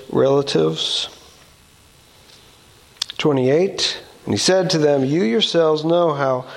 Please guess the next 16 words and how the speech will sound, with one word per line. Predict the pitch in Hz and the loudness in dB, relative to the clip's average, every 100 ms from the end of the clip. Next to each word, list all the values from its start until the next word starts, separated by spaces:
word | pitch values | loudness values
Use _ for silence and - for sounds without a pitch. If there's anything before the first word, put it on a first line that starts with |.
| - - | -20 -4
unlawful | 170 175 185 190 - 143 | 0 2 2 0 2 2
it | 131 | 4
is | 131 127 | 2 2
for | - 127 | 0 0
a | |
Jew | 131 147 | 2 -2
to | 143 143 | 0 -2
associate | 139 165 170 165 147 123 90 | 0 2 2 0 0 0 0
with | 101 113 127 - | 2 2 2 0
or | 101 101 | 0 -2
to | - | -4
visit | 95 135 143 110 | 0 0 2 2
anyone | 110 110 110 | 2 2 0
of | 113 117 | 0 0
another | 120 131 151 | 0 2 2
nation. | 180 190 - 98 | 2 2 0 -4